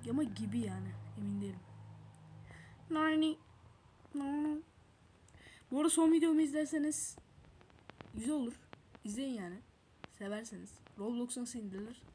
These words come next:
Onu söyledim. İnanmayanlar olursa girerim, oyun oynarım. Roblox'a yeni yapacağım bu arada, onu söyleyeyim. Ama adam toplayamadım.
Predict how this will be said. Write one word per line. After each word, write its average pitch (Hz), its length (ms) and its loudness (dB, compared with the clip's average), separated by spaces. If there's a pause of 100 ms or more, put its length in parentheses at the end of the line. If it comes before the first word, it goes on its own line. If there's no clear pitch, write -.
(720)
Onu 208 80 -8
söyledim. 196 400 -8 (680)
İnanmayanlar 262 440 0
olursa 269 600 -2 (600)
girerim, 247 400 0
oyun 233 120 -2
oynarım. 185 340 -6 (600)
Roblox'a 277 420 4
yeni 320 140 8
yapacağım 262 400 0
bu 220 80 -4
arada, 220 160 -4
onu 240 140 -4
söyleyeyim. 254 460 -4 (220)
Ama 247 180 -4
adam 285 180 -2
toplayamadım. 196 560 -8